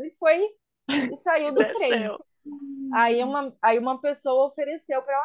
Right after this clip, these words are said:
Speaker 1: "Ah, você quer ligar pra ela, né, no celular?" Ela, "Ah, não sei o número dela." E não sei o quê. Ela, "Ah, você tá com a sua passagem?" Então, tava com as minhas coisas. "Ah, e seu passaporte?" Então, também tava com as
Speaker 2: Tudo
Speaker 1: minhas
Speaker 2: lá.
Speaker 1: coisas, não sei o quê.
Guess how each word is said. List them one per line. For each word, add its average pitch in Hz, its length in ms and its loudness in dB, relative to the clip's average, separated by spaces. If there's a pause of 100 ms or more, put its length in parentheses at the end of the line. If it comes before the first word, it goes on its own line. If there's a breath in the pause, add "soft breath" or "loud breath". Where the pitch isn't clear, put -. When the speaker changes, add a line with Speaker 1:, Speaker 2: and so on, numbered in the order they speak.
(120)
Speaker 1:
"Ah, 208 60 -10
você 254 120 -12
quer 269 160 -6
ligar 226 280 2
pra 190 140 2
ela, 220 380 0
né, 196 100 -10
no 190 120 -14
celular?" 220 300 -4
Ela, 294 360 0
"Ah, - 20 -8
não 415 100 -10
sei 359 280 0
o 339 60 -4
número 220 400 0
dela." 170 440 -4 (720)
E 214 60 -2
não 208 120 -2
sei 202 160 -8
o 175 60 -16
quê. 202 100 0
Ela, 220 320 4
"Ah, 220 40 0
você 233 260 -2
tá 285 140 2
com 277 80 -2
a 240 60 -2
sua 214 140 0
passagem?" 247 440 -2
Então, 208 340 0 (140)
tava 196 240 -10
com 233 100 -12
as 233 100 -6
minhas 262 320 -6
coisas. 214 540 4 (800)
"Ah, 330 200 4
e 330 60 6
seu 381 220 2
passaporte?" 330 680 4
Então, 254 360 -10 (120)
também 262 280 -4
tava 262 300 2
com 233 80 2
as 254 100 2
Speaker 2:
Tudo - 20 -4
Speaker 1:
minhas 320 240 -2
Speaker 2:
lá. 302 80 -4
Speaker 1:
coisas, 269 560 4
não 277 100 0
sei 302 140 -4
o - 40 -18
quê. 277 160 -2